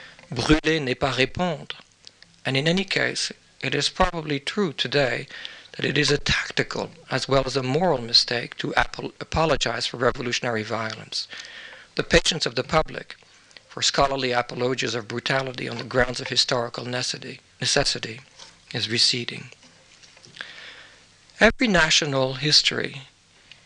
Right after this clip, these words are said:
national trajectory has some skeleton in its closet. The American one, obviously, is the horrid persistence of racism in America.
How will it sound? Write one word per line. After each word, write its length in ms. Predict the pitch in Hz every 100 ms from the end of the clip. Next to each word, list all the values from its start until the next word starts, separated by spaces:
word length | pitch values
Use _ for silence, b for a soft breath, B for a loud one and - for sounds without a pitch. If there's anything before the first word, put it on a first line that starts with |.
| B
national 440 | 151 131 - 131 120
trajectory 680 | - 123 135 - 127 127
has 160 | 120 120
some 260 | - 143 127
skeleton 560 | - 131 127 - 117
in 120 | 113
its 140 | 117 -
closet. 500 | 127 123 123 131 - - _ - _ - B B B B B
The 100 | -
American 520 | 131 147 175 180 156 135
one, 180 | 131
obviously, 600 | 127 135 135 - - - - - -
is 160 | 127 -
the 120 | 143
horrid 380 | 143 131 135 -
persistence 640 | 139 - 156 - 127 -
of 120 | 139
racism 580 | 165 220 - 120 120 117
in 80 | 117
America. 560 | 120 120 110 - 135